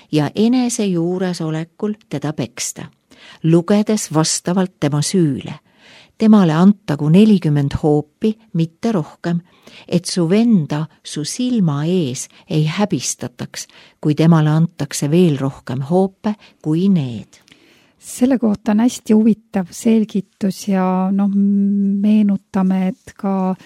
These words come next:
Speaker 2: teine kiri Korintlastele üksteist kakskümmend neli mainib Paulus oma kolmekümmet üheksat hoopi. Ta on öelnud seal, et ma olen juutide käest viis korda saanud ühe hoobi vähem kui nelikümmend. Et mis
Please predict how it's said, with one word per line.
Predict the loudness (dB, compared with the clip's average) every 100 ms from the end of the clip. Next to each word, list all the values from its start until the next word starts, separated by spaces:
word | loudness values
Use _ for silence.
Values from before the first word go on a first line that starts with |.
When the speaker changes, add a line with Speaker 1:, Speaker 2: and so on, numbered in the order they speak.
| 0
Speaker 2:
teine | 2 4 2
kiri | -2 -2
Korintlastele | -2 2 2 2 -6 -8 -2 -2
üksteist | -2 -6 -6 -4
kakskümmend | -6 -6 -4 -2 -2 -2
neli | 0 2 2 2 0 -2
mainib | -2 0 0 -2 -4 -4
Paulus | 0 2 2 0 -4 -6 -6
oma | -2 0 0 -2 -6 _ _ _ _
kolmekümmet | 6 6 6 2 0 0 0
üheksat | 2 2 -2 -8 -10 -10 2
hoopi. | 4 4 0 _ -4 -4 -6 -14 -4
Ta | -2
on | 2
öelnud | 2 2 0 -4
seal, | -4 -2 -2
et | -2
ma | 0 2
olen | 4
juutide | 4 4 2 -2 -6
käest | -2 -2 -2 -4 0
viis | 2 2 0
korda | 0 2 2 -4 -8 -10 _ _ _ -6
saanud | -2 0 0 2
ühe | 4 4 2
hoobi | 2 2 0 0
vähem | 0 0 -2 -2
kui | -2
nelikümmend. | 2 2 2 2 4 4 2 -2 -6 -16 _ _ _
Et | -10 -4
mis | -4 -4